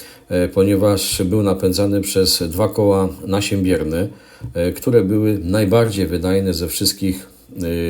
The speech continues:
e, ze wszystkich kół. Em, właściciel tego młyna niestety, e, bez pozwolenia wykonał, e, krycie dachu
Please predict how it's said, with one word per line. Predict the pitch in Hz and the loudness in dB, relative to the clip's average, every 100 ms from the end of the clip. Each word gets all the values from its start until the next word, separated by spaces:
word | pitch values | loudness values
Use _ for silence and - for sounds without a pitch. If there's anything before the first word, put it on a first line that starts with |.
| 82 | -4
e, | |
ze | 85 87 | -4 -4
wszystkich | 98 101 - 95 | -2 -4 -2 -4
kół. | - 92 76 - - - - - - - - | -2 -4 -4 -6 -16 -20 -20 -20 -20 -20 -14
Em, | - 90 87 82 | -4 -2 -2 -4
właściciel | 90 107 - 220 220 - 95 90 73 69 - 90 87 | 0 0 2 -2 2 6 6 4 -4 -14 -12 -6 -6
tego | - 127 110 | 0 4 4
młyna | 101 90 92 107 143 139 | 4 2 2 2 0 0
niestety, | 110 135 151 160 156 165 160 139 - - - | 2 2 4 4 4 6 6 6 -4 -14 -6
e, | 104 104 104 101 101 101 95 95 | -2 0 2 2 2 2 2 0
bez | 92 90 92 151 | 0 0 2 2
pozwolenia | - 120 101 98 87 87 92 98 98 - _ _ _ _ _ _ _ _ _ _ _ _ - | 2 2 2 2 2 0 0 -2 -4 -18 _ _ _ _ _ _ _ _ _ _ _ _ -8
wykonał, | 92 104 - 87 85 82 82 - - - - | -2 0 0 -2 -2 -2 -4 -14 -20 -20 -8
e, | 80 | -6
krycie | - 113 - 98 85 78 - - | -2 -2 2 2 2 -2 -12 -6
dachu | 82 90 - 92 90 | -2 -2 -2 -2 -2